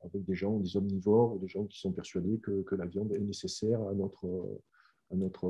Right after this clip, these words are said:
notre santé et notre, notre développement, euh, physique ou intellectuel. Euh,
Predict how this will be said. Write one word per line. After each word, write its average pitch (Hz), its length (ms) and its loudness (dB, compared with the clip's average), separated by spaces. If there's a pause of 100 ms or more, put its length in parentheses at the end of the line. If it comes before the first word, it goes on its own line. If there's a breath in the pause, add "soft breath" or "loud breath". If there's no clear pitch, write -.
notre 92 240 0
santé 95 380 0
et 117 220 8
notre, 92 280 0
notre 92 340 0
développement, 92 720 0
euh, 95 120 -10
physique 113 460 -4
ou 107 60 4
intellectuel. 90 520 -2 (800 loud breath)
Euh, 101 460 6